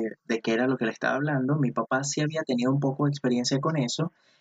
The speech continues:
Y mi papá automáticamente, yo le empecé a explicar qué era lo que, qué era lo que, cuál era mi idea. Y mi papá me, me empezó a decir así como, "No, pero tú estás haciendo las cosas mal", y empezó a opinar sobre el tema. No, y de verdad que fue,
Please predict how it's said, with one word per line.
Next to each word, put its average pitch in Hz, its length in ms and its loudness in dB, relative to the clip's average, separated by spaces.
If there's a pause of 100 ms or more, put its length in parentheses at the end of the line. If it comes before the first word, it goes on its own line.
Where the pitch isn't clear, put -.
(140)
Y 127 100 2
mi 117 80 4
papá 110 200 0
automáticamente, 143 880 2
yo 113 120 -2
le 120 80 0
empecé 120 300 -2
a 113 40 -2
explicar 131 500 -2
qué 139 140 -2
era 135 140 0
lo 139 140 -2
que, 117 400 0
qué 123 100 0
era 147 120 2
lo 170 140 0
que, 113 300 0
cuál 123 180 0
era 165 140 0
mi 139 120 0
idea. 123 360 2 (380)
Y 127 100 4
mi 120 100 4
papá 117 300 0
me, 139 180 2 (140)
me 123 140 2
empezó 123 380 0
a 120 60 4
decir 127 280 0
así 139 200 0
como, 147 200 2
"No, 135 220 0
pero 123 160 0
tú - 100 -6
estás 147 200 0
haciendo 160 300 -2
las - 140 -6
cosas 151 360 -2
mal", 160 240 2
y 127 60 2
empezó 117 320 -2
a - 20 0
opinar 143 400 2
sobre 165 240 0
el 165 80 -6
tema. 175 260 -2
No, 156 160 2
y - 80 0
de 110 120 -2
verdad 110 360 2
que 110 120 -2
fue, 131 320 0